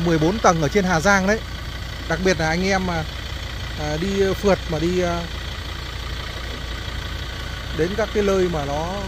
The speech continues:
nó, nó có nhiều đèo dốc như của Sapa, Lào Cai đấy thì, ờ, vô cùng thích thú. Đặc biệt là con này đi cao tốc rất là ok anh em nhé. Máy dầu tiết kiệm, khỏe, an toàn, độ an toàn cao,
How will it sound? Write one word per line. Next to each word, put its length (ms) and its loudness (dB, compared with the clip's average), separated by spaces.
nó, 120 -4
nó 140 -4
có 60 2
nhiều 260 4
đèo 200 2
dốc 220 0
như 260 2
của 440 -2
Sapa, 520 0
Lào 120 0
Cai 300 2
đấy 160 -2
thì, 80 -2
ờ, 80 -2
vô 180 6
cùng 140 2
thích 180 -2
thú. 120 2
Đặc 180 -4
biệt 160 2
là 100 0
con 100 0
này 140 0
đi 120 0
cao 160 0
tốc 120 2
rất 120 4
là 60 0
ok 200 0
anh 280 4
em 180 0
nhé. 80 0
Máy 200 -2
dầu 260 2
tiết 100 0
kiệm, 140 4
khỏe, 200 0
an 180 0
toàn, 160 0
độ 60 0
an 220 0
toàn 160 -2
cao, 200 4